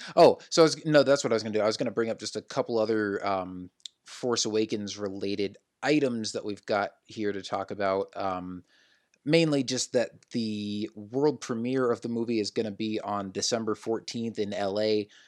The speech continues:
um, which is the week that the movie comes out. So again, just kinda like with the book and the soundtrack and everything like that, they're not giving anything away too far in advance. Um, obviously they wanna be, like, super tight locked down on spoilers and stuff like that. So even with,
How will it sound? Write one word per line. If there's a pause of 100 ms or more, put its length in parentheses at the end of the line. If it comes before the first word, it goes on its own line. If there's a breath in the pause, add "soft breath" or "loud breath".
(180 soft breath)
um,
which
is
the
week (100)
that (140)
the
movie
comes
out.
So
again,
just
kinda
like
with
the
book
and
the
soundtrack
and
everything
like
that,
they're
not (460 soft breath)
giving
anything
away (360 soft breath)
too
far
in
advance. (280 loud breath)
Um,
obviously
they
wanna
be,
like,
super
tight
locked
down
on
spoilers
and
stuff
like
that.
So
even
with,